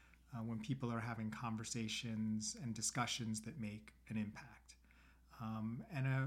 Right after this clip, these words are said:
read an interesting article recently recommended, uh, or shared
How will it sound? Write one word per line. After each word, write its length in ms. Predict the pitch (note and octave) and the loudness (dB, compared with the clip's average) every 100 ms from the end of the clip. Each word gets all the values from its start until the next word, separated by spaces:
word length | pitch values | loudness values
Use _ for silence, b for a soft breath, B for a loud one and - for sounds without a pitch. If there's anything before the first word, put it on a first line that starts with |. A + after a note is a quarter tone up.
| F3 | 2
read 160 | F3 | 0
an 180 | F#3+ F#3+ | 2 2
interesting 520 | F3+ E3 D#3+ - C#3 | 2 2 0 2 2
article 680 | D3 B2+ B2+ C3+ C3 B2 C3+ | 4 4 2 2 2 2 2
recently 420 | C3+ C3+ E3+ C3+ | 2 2 2 2
recommended, 760 | B2 A#2 C3 A#2+ A#2+ B2 A#2 A2 - | 2 0 0 0 2 2 0 -2 -4
uh, 440 | A#2 A2+ A2+ A#2+ | -2 0 0 -2
or 80 | D3+ | -2
shared 480 | - - A#2+ A#2 A#2+ | 0 2 2 2 -2